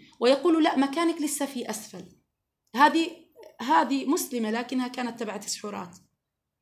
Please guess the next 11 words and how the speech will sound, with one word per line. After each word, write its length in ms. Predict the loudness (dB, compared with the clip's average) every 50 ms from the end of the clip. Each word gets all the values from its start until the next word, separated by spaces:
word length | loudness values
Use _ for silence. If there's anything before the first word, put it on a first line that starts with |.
| _ _ _ _ _ -20 -20 -20 -20 _ _ 4
قامت 400 | 6 8 8 8 6 2 2 2
من 140 | 2 2 4
المنام 720 | 4 4 4 2 2 0 -2 -2 -4 -6 -10 -14 -20 -20 _ _ _ _ _ _
تتصل 440 | 0 0 2 2 0 0 0 0 -2
في 160 | -2 -2 0
والدتها 720 | 2 2 2 0 0 -2 -4 -6 -6 -8 -10 -10 -10 -12 -18 _ _ _ _ _ _ _ _ _ _ _ _ _ _ _ _ _ _
في 220 | _ _ -4 0 2
البلد 320 | 4 6 6 6 6 4
الآخر، 440 | 4 4 6 6 6 6 4 0 -4
شوفوا، 400 | -2 -2 -4 -4 -6 -8 -10 -12 -14 -18 _ _ _ _ _ _ _ _ _ _ _ _
فتقولها 1000 | -8 -6 -2 2 2 2 6 6 6 6 6 6 6 8 8 6 6 2 -4 -18